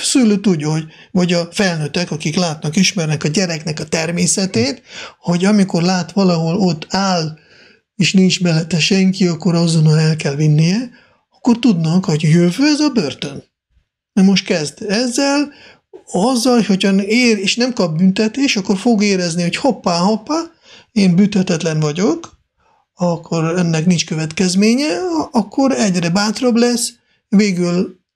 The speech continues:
el fog kerülni börtönbe. Ez mi, mit, itt, itt ez egy tiszta jóslás. De lehet korrigálni, ugye, hogyha valamilyen oktatás, vagy valami, és akkor, eh, vagy megbüntetni,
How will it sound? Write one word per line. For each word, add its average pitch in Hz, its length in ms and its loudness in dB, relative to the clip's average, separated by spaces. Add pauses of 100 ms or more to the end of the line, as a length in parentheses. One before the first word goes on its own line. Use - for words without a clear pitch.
(100)
el 151 180 -4
fog 156 160 -4
kerülni 156 360 -2
börtönbe. 143 680 -4 (1300)
Ez 175 220 -2
mi, 180 200 0
mit, 185 320 0 (760)
itt, 190 240 -2
itt 202 200 -2
ez 214 200 -2
egy 208 160 -4
tiszta - 280 -6
jóslás. 160 600 -4 (240)
De 254 100 0
lehet 220 260 -4
korrigálni, 156 760 0 (160)
ugye, 202 240 2
hogyha 160 300 0
valamilyen 147 420 -2
oktatás, 214 720 0
vagy 156 140 -2
valami, 196 440 2 (500)
és - 140 -2
akkor, 160 500 -2
eh, 151 360 -2 (440)
vagy 147 140 -2
megbüntetni, 190 1160 2